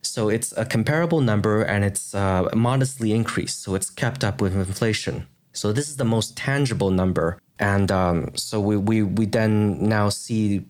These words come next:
in this cycle compared to the last, it's been stable, which, uh, given, you know, the very high expectations that have been formed around China, Africa, in that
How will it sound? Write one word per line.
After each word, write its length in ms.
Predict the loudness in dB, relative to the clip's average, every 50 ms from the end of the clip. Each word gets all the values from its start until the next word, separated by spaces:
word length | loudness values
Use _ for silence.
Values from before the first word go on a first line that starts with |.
| _ _ _ -6
in 160 | -2 0 2
this 140 | 2 0 -2
cycle 360 | -2 -2 -2 -2 0 -2 -2
compared 320 | 0 0 0 0 0 0 0
to 60 | 0
the 100 | 0 0
last, 560 | 2 2 2 2 2 0 0 -2 -6 -12 -14 -6 -4
it's 320 | -4 -4 -4 -6 -10 -12
been 260 | -12 -4 -2 -2 -2
stable, 720 | -2 -4 -6 -4 -2 0 0 0 0 0 0 0 -2 -6 -4 -2
which, 440 | 0 0 0 0 -4 -8 -8 -10 -12 -16 _ _ _ _ _ _ -4
uh, 140 | -2 -2 -2 -2 -6 -6
given, 540 | -4 -2 0 2 2 2 4 4 2 2 2
you 120 | 2 2
know, 160 | 4 4 4
the 100 | 2 2
very 340 | 2 2 2 2 2 2 2
high 400 | 0 0 -2 -2 0 0 2 2
expectations 960 | 2 0 -2 -4 -4 -4 -4 -4 -4 -2 -2 -2 -2 -2 -2 -4 -2 -2 -2
that 100 | 0 -2
have 120 | -2 0 0
been 140 | 0 -2 -2
formed 560 | -2 -2 0 0 2 2 2 2 0 -2 -4 -6 -2
around 440 | 0 0 2 2 2 2 2 0 -2
China, 340 | -2 -4 -2 0 2 2 2
Africa, 580 | 2 2 0 0 -2 -4 -2 0 0 0 0 0
in 120 | -2 -2
that 260 | 0 0 0 0 -2